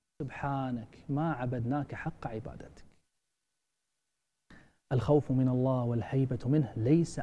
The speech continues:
أمرا منفرا أبدا، بل والله حياة القلوب فيه، لكن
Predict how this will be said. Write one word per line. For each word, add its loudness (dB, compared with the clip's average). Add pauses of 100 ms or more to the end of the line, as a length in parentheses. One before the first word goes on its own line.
أمرا 2
منفرا 0
أبدا، 0 (280)
بل 8
والله 4
حياة 2
القلوب 4
فيه، -6 (920)
لكن 4